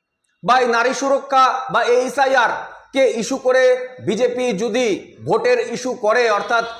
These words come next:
ছাব্বিশের নির্বাচনের হাতিয়ার হিসেবে এই ইস্যুগুলোকে ব্যবহার করে, তাহলে কিন্তু বিজেপি ভুল করবে। কারণ মমতা বন্দ্যোপাধ্যায়ের সবথেকে বড় শক্তি হলো বেনিফিশিয়ারি ভোটার্স,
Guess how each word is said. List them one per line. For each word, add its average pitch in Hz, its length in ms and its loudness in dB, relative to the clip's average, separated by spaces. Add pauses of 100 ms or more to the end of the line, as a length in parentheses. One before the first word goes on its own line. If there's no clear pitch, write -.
(300)
ছাব্বিশের 214 500 0
নির্বাচনের 240 600 0
হাতিয়ার 233 420 -2
হিসেবে 240 300 0 (140)
এই 320 200 4
ইস্যুগুলোকে 262 500 0
ব্যবহার 226 340 0
করে, 233 260 0 (480)
তাহলে 220 260 2
কিন্তু 220 260 -2
বিজেপি 208 380 -2
ভুল 180 300 -2
করবে। 190 280 0 (1000)
কারণ 269 260 2 (840)
মমতা 247 380 0
বন্দ্যোপাধ্যায়ের 262 800 0
সবথেকে 262 540 -2 (500)
বড় 233 260 4 (280)
শক্তি 233 380 -4
হলো 247 200 2 (140)
বেনিফিশিয়ারি 247 720 0 (140)
ভোটার্স, 226 420 2